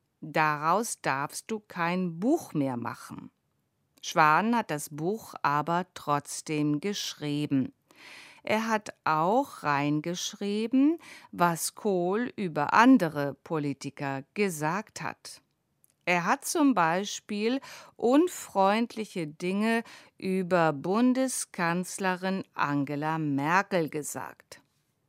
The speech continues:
Das steht jetzt in dem Buch, obwohl Kohl das nicht wollte.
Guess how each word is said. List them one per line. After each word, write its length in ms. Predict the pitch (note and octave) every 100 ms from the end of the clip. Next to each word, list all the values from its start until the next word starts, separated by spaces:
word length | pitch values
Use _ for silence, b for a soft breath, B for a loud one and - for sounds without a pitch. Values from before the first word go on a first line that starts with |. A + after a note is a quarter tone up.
| -
Das 360 | F3+ G#3 D4 -
steht 440 | - G3+ E3 -
jetzt 600 | C#3+ D3 G#3+ C4 - -
in 280 | - G3+ G3
dem 360 | F#3 D#3 C#3
Buch, 640 | C#3+ C#3+ D#3 A#3 G4+ - B B B B
obwohl 680 | G3 E3+ D#3 D#3+ G3+ B3 C#4+
Kohl 560 | - - E3 E3+ G3 A3+
das 340 | E3 C3+ -
nicht 400 | D3+ F#3 - D#3
wollte. 440 | E3+ A3+ B3 E3